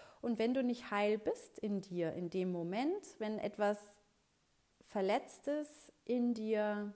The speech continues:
an der Oberfläche ist, eine Verletzung, eine alte Verletzung an der Oberfläche ist in dem Moment, in dem du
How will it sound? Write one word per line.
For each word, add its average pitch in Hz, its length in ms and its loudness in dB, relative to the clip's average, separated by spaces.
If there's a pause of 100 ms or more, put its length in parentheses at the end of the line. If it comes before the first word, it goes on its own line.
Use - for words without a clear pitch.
(1700)
an 202 140 2
der 175 120 4
Oberfläche 226 600 0
ist, - 260 -8 (360)
eine 185 200 -4
Verletzung, 202 520 -4
eine - 220 -6
alte 247 240 -2
Verletzung 208 480 -4
an 180 120 -4
der - 120 -4
Oberfläche 190 540 -8
ist 285 240 -4
in 185 120 -8
dem 170 180 -6
Moment, 175 440 -8
in 196 160 -10
dem 190 200 -4
du 185 140 -6